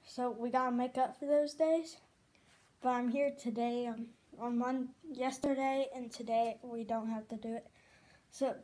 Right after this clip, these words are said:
today, my aunt and my uncle, they're taking me, my, my Ethan, you know him, um,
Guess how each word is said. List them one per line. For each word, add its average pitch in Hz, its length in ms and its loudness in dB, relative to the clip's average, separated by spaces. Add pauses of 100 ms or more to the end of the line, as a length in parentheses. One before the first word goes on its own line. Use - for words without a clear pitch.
today, 254 580 2 (840)
my 233 180 -2
aunt 254 280 0
and 240 180 2
my 233 140 2
uncle, 240 540 -2 (1500)
they're 233 140 -4
taking 240 500 -4
me, 240 240 0
my, 214 280 -2 (960)
my 214 280 -4 (440)
Ethan, 277 580 0 (120)
you 220 120 -4
know 214 140 -2
him, 208 360 -4 (840)
um, 202 380 -4